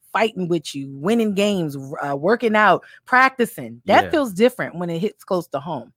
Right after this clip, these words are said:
Speaker 2: Exactly.
Speaker 1: And they now become part of a society, so to speak,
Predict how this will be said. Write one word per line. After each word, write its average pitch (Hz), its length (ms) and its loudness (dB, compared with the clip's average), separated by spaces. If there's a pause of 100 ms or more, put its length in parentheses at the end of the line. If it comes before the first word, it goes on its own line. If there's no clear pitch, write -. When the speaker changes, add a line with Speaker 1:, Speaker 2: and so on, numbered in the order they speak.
(100)
Speaker 2:
Exactly. 95 640 -8
Speaker 1:
And 170 100 -2
they 185 180 2
now 190 240 0
become 170 400 -6
part 214 360 0
of 185 300 0
a 156 360 -2 (260)
society, 190 920 -4
so 180 220 -2
to 160 80 -4
speak, - 520 -10